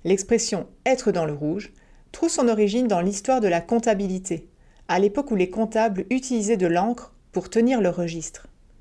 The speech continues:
C'était bien avant l'arrivée des ordinateurs. Ils utilisaient de l'encre rouge pour indiquer les dettes dans les écritures comptables. Par opposition au rouge, qui a acquis le sens symbolique de négatif, on a utilisé le vert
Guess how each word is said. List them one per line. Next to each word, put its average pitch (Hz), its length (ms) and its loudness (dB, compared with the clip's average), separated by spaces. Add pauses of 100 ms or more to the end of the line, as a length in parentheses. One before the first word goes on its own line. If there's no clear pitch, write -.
(420)
C'était 240 260 0
bien 190 320 2
avant 180 220 0
l'arrivée 180 360 2
des 170 200 0
ordinateurs. 170 680 -4 (840)
Ils 202 220 2
utilisaient 220 380 -2
de 208 100 2
l'encre 170 280 -2
rouge 254 480 -2 (240)
pour 190 200 -2 (120)
indiquer 262 680 -2
les 170 240 -4
dettes 269 520 -2
dans 185 140 -4
les 170 200 -2
écritures 277 420 -2
comptables. 160 560 -4 (800)
Par 160 160 0
opposition 240 680 2
au 160 40 -2
rouge, 220 380 0 (280)
qui 185 160 -2
a 151 60 2
acquis 165 240 -2
le 170 100 2
sens 165 240 -4
symbolique 196 480 2
de 147 100 -4
négatif, 180 720 -4 (400)
on 202 160 4
a 233 60 6
utilisé 226 460 0
le 175 80 2
vert 165 440 -4